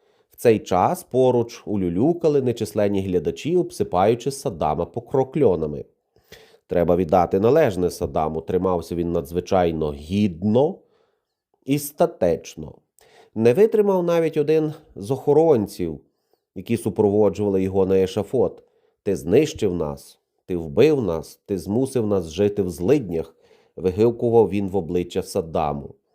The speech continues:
«Я врятував вас від злиднів і приниження і кинув наших ворогів, іранців та американців», парирував Саддам. «Будь ти проклятий», сердито вигукнув військовий. «Будь ти проклятий»,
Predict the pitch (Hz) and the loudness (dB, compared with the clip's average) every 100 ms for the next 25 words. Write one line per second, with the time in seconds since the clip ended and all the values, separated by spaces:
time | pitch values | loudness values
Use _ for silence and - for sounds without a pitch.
0 | _ _ _ _ _ - 107 156 190 220 | _ _ _ _ _ -8 0 2 4 2
1 | 220 196 135 143 147 143 143 139 131 113 | 2 0 4 4 4 0 -2 -6 -6 -2
2 | 127 123 117 117 117 117 127 160 143 101 | 0 0 -4 -8 -8 -8 -4 -2 2 2
3 | 95 95 90 92 117 - 131 170 175 156 | 0 -2 -2 0 -2 -4 -2 0 2 2
4 | 113 110 101 - 101 104 110 139 82 - | 2 0 -2 -2 0 0 0 -2 -4 -12
5 | _ 127 110 113 110 95 - 104 120 113 | _ -2 2 4 4 0 -4 -2 0 0
6 | 120 120 135 127 90 - 78 73 87 90 | 0 0 0 0 0 -6 -12 -6 0 2
7 | 85 85 85 - 120 98 76 69 - _ | 2 0 -2 -2 -4 -2 -4 -6 -14 _
8 | _ _ _ _ _ - 127 269 262 147 | _ _ _ _ _ -12 -2 -2 0 -2
9 | - 107 107 95 87 82 85 80 - 92 | 0 4 4 2 -4 -4 -6 -8 -4 -4
10 | 80 117 139 113 92 95 95 - 101 90 | 0 0 2 0 2 0 -2 -4 -4 -2
11 | 101 - - 87 78 73 - _ _ _ | -4 -6 -2 -2 -2 -6 -14 _ _ _
12 | _ _ _ 92 170 202 - 107 101 98 | _ _ _ 0 0 0 -4 0 2 0
13 | - - 98 92 - 92 90 87 | -8 0 2 2 0 -6 -6 -8